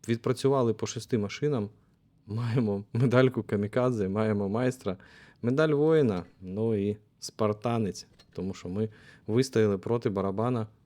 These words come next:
Т шістдесят дев'ять. Стосовно фарми цього танка, чому він мені подобався і подобається сьогодні, але на ньому майже не граю. Сто сімдесят одна тисяча чотириста п'ятдесят одна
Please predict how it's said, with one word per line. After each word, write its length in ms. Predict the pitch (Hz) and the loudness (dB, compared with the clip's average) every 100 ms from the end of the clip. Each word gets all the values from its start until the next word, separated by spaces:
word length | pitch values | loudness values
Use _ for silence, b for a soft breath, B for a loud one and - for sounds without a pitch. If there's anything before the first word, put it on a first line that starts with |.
| _ _ _ _ - | _ _ _ _ -2
Т 160 | 113 107 | 0 2
шістдесят 420 | 107 95 104 95 | 0 -4 -6 -4
дев'ять. 360 | 101 85 80 - b b b b b _ _ - - - | -2 -2 -8 -20 b b b b b _ _ -18 -14 -14
Стосовно 480 | - 185 185 277 254 | -2 0 2 4 4
фарми 320 | 233 226 196 | 6 6 6
цього 240 | 156 147 156 | 2 2 2
танка, 440 | 120 98 87 90 | 2 -2 -4 -10
чому 360 | - 131 196 165 | -4 2 4 4
він 180 | 170 151 | 2 4
мені 180 | 143 | 2
подобався 760 | 131 123 165 190 156 - 135 120 | 2 2 2 4 2 0 0 0
і 480 | 110 113 113 107 104 | 0 0 2 2 0
подобається 840 | 113 110 135 117 107 107 110 101 98 | 0 2 4 4 2 0 -2 -2 -2
сьогодні, 520 | - 139 220 202 127 | -2 2 2 2 2
але 260 | 110 123 120 | 2 2 0
на 100 | 113 | 0
ньому 260 | 117 104 | 0 -2
майже 320 | 104 110 101 | -2 -2 -2
не 100 | 101 | -2
граю. 400 | 107 165 175 151 - B B B B B | -2 0 2 0 -2 B B B B B
Сто 220 | - 233 | -2 0
сімдесят 540 | - 208 180 185 - | 4 2 4 0 0
одна 140 | 147 143 | 0 0
тисяча 360 | 147 135 - | 0 -4 -4
чотириста 420 | 107 139 120 - 104 | 0 2 2 0 -4
п'ятдесят 560 | 113 107 - 104 - _ _ _ _ _ _ - | -2 -4 -2 -4 -4 _ _ _ _ _ _ -6
одна 380 | 113 107 104 | -4 -2 -4